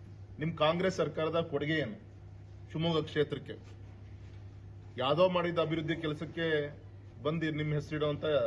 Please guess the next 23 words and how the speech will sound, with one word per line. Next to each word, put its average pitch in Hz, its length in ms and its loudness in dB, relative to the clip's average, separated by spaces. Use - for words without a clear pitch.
ಪ್ರಯತ್ನ 156 320 4
ತಾವೇನ್ 151 380 4
ಮಾಡ್ತಾ 131 280 2
ಇದ್ದೀರಿ? 123 220 4
ನಿಮ್ದೇ 151 260 4
ಸರ್ಕಾರ 165 340 0
ಬಂದು 165 200 0
ಆರು 127 140 2
ತಿಂಗಳಾಯ್ತು. 120 580 -6
ಉದಾಹರಣೆಗೆ 175 380 6
ನಿನ್ನೆ 160 580 2
ರಾಷ್ಟ್ರೀಯ 170 360 4
ಹೆದ್ದಾರಿಯ 156 380 4
ಕಾಮಗಾರಿಯನ್ನು 139 540 0
ವೀಕ್ಷಣೆ 185 300 -6
ಮಾಡ್ತೀನಿ. 113 440 -6
ಹೌದು, 214 360 -4
ಕೇಂದ್ರ 208 260 -2
ಸರ್ಕಾರದಿಂದ 220 380 -2
ಹಣ 170 200 4
ತಂದಿದ್ದೀವಿ, 185 500 0
ಅಭಿವೃದ್ಧಿ 190 420 2
ಮಾಡಿದ್ದೀವಿ, 160 640 -4